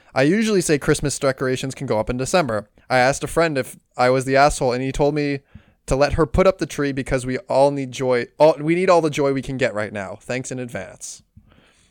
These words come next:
What do you think, Will? What is the de-,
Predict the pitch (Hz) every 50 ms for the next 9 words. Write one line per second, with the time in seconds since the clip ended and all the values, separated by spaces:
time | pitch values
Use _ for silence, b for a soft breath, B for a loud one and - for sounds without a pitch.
0 | b _ - 139 151 180 214 233 233 220 - - 170 156 143 131 123 113 101 98
1 | 107 b b b b b b - 135 135 151 185 202 - - - 185 185 170 160
2 | 151 151 156 143 151 143